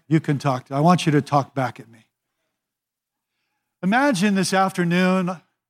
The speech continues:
Yucaipa Boulevard, you're driving by there in a force greater than yourself.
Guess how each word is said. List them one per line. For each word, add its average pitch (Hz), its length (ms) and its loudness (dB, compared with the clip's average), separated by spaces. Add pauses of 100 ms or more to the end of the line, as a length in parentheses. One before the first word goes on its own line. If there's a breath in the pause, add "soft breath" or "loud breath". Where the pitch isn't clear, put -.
Yucaipa 185 760 -2 (300)
Boulevard, 175 640 0 (840)
you're 190 100 2
driving 180 600 0 (300)
by 170 200 2
there 175 320 0
in 147 80 -8
a 156 40 -4
force 190 540 -2
greater 170 320 0
than 160 180 -4
yourself. 143 680 -10